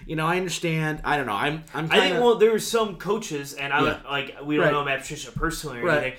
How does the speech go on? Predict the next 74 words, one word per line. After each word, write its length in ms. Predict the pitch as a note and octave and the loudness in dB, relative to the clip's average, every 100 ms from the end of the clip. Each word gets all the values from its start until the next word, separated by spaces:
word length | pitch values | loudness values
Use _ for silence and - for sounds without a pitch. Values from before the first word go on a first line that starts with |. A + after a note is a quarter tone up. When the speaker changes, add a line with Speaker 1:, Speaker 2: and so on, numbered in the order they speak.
| - | -6
Speaker 2:
but 80 | E3 | 0
Speaker 1:
Yeah. 60 | |
Speaker 2:
I 40 | A3 | 2
think 120 | A3 | 4
there 100 | F#3 | 4
are 40 | |
some 240 | - G3 E3 | 2 -4 -2
coaches 500 | F3 E3+ D#3 F#3+ C#3+ | -4 -2 -6 -6 -6
that 240 | B2+ - | -8 -8
say 300 | - D#3+ D#3+ | -4 0 0
things 500 | D#3+ D3 C3 B2+ - - _ | 0 -6 -8 -14 -16 -20 _
to 100 | C#3+ | -14
kinda 360 | C3+ D3 C3 - | -10 -8 -8 -6
influence 520 | D3 D3 D3+ C#3+ C#3+ | -8 -8 -10 -10 -10
their 80 | A#2+ | -12
players 380 | C3 C3 A#2+ - | -8 -8 -8 -10
to 40 | |
get 280 | A2 A2 - | -12 -14 -12
better 480 | B2 C#3+ D#3 G3+ - | -8 -4 -4 -4 -6
Speaker 1:
Yeah. 220 | D3 B2 - - | -4 -4 -6 -8
Speaker 2:
in 140 | F3 | -6
a 60 | G3+ | -2
way, 280 | G3 G#3+ A3 | -2 0 0
'cause 140 | F#3+ | 0
Speaker 1:
Yeah. 100 | D#3 - - | -2 -2 -2
Speaker 2:
the 60 | F#3 | 0
reports 340 | E3+ - E3 | 2 2 2
I 160 | F3+ F#3+ | 2 0
heard 260 | E3+ D#3 C#3 | 0 0 -2
is 160 | C3 | -4
where 320 | C#3 C3 A#2+ A#2 | -4 -4 -6 -10
Speaker 1:
Yeah. 100 | G2+ - | -14 -10
Speaker 2:
he 420 | D#3+ C#3+ C3+ - | -8 -6 -8 -10
came 260 | D#3 C#3+ | -8 -4
out 200 | C3+ C3+ | -2 -2
and 100 | B2+ | -4
was 180 | B2+ B2 | -10 -8
like, 200 | B2+ A#2 - - | -8 -10 -12 -2
"Why 160 | C3 | 2
are 60 | D3 | 2
you 180 | D3+ C#3+ | 0 -4
practicing 420 | D#3 C#3+ - C3+ | -6 -8 -8 -10
with 80 | A2+ | -6
those 220 | C#3 D3 | -4 -4
guys? 240 | A#2+ A2 | -6 -8
'Cause 240 | - C3+ B2+ | -10 -12 -8
those 200 | C3 C3 | -8 -4
guys 220 | B2 A2+ | -6 -6
are 60 | G#2+ | -6
better 280 | C#3 C3 | -6 -4
than 160 | A2 G#2+ | -8 -10
you." 200 | G#2 A#2+ C3+ | -12 -14 -8
Speaker 1:
Right. 260 | G#2+ G#2+ - | -6 -6 -4
Speaker 2:
Like, 260 | C3 B2 B2+ | -4 -4 -2
when 100 | C3 | -2
he 40 | |
was 80 | - | 0
talking 200 | C3+ B2 | -2 -4
to 160 | A#2+ A#2 | -4 -4
what, 220 | B2+ B2+ | -4 -6
like, 100 | A#2+ | -2
Speaker 1:
Yeah. 140 | B2+ C3+ | -2 -2
Speaker 2:
Pat 160 | C3+ | -4
Pete 180 | - C#3+ | -8 -10
and 100 | B2 | -6
all 140 | A#2 | -6
those 220 | A2+ B2 D3 | -6 -6 -4
guys 180 | C#3+ | -2
or 60 | D#3 | -2
whatever. 340 | D3+ D#3 G3 G3+ | -2 -2 -4 -6
Speaker 1:
Yeah. 100 | F#3+ | -4
Speaker 2:
But 120 | D#3+ | 0
I 100 | F3+ | 0
think 280 | G#3 F#3+ | 0 -4